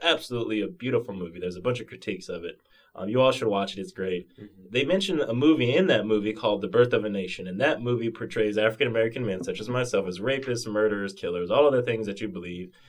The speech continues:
Speaker 1: big lips, you know, we're really dark, we're really goofy, we're stupid, right? Kind of those types of things. That movie really is what started the rise of the Ku Klux Klan again.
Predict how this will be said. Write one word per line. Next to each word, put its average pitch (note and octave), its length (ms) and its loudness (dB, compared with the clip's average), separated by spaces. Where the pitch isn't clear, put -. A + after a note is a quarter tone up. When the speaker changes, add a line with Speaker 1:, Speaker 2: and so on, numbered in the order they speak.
Speaker 1:
big C3+ 240 8
lips, B2 380 4
you G#2 80 -4
know, F#2+ 160 -2
we're F#2 100 -6
really B2 300 2
dark, G#2+ 320 4
we're G2+ 60 -2
really A2+ 200 0
goofy, A#2 340 -4
we're F#2 120 -4
stupid, B2+ 440 -6
right? G#2 280 0
Kind C3 160 0
of G#2+ 80 0
those A#2+ 240 2
types A#2+ 240 -2
of A2 100 -4
things. B2 260 -2
That C#3+ 300 4
movie B2+ 340 0
really B2 320 2
is G#2 160 0
what G#2+ 240 4
started G#2+ 400 4
the G2 300 2
rise A2+ 400 4
of F#2+ 80 -6
the G#2 80 -6
Ku - 180 -4
Klux G2+ 300 -4
Klan G#2+ 340 0
again. F#2 380 -4